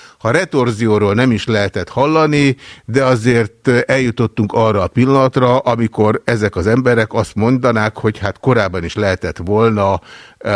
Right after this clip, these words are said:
de most nem az ismételt nóta a részemről, mentővet nyújtani a számukra, mert kinkeservel mentek valamibe bele, vagy épp ellenkezőleg a tiltakozásukról biztosították azokat, akik egyébként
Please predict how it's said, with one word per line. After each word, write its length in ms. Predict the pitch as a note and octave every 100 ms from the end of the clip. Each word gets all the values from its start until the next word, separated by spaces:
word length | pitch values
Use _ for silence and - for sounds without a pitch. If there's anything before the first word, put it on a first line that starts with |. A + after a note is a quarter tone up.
| F#2+ F#2
de 120 | G2+ F#2
most 160 | G2 G2
nem 120 | G#2+
az 80 | F2+
ismételt 680 | F#2+ F#2 E2+ - E2+ E2+ G2+ F#2
nóta 360 | F#2+ F#2+ - F#2+
a 80 |
részemről, 760 | F2+ G#2 A2+ A#2+ G#2 G2+ G2 G2 - -
mentővet 720 | G#2 A#2 A2+ - F#2+ F2 E2
nyújtani 460 | G#2 G#2+ F#2+ G2 F2+
a 100 | D#2
számukra, 680 | - G#2 A#2 C3+ A#2 G#2+ G2+
mert 220 | F#2+ E2
kinkeservel 800 | - A#2+ G#2+ F2+ G2+ F2+ F2 F2
mentek 380 | F#2 F2+ F2+ -
valamibe 460 | G2 E2+ F2 E2
bele, 340 | F#2+ A#2 A2+ G2+ - -
vagy 180 | F2+ G#2+
épp 180 | G2 G2+
ellenkezőleg 720 | G#2 F#2 E2+ F2+ F2 E2+ D#2+
a 60 |
tiltakozásukról 1120 | D#2 G#2 F#2+ E2+ - D#2 D#2 - - F2 E2+ E2+
biztosították 800 | D#2+ - F#2 F#2+ F2 E2+ - E2
azokat, 420 | - G2+ G2+ F2+
akik 240 | E2 F2+ D#2+
egyébként 640 | F#2 F#2 E2+ - F2+ F2+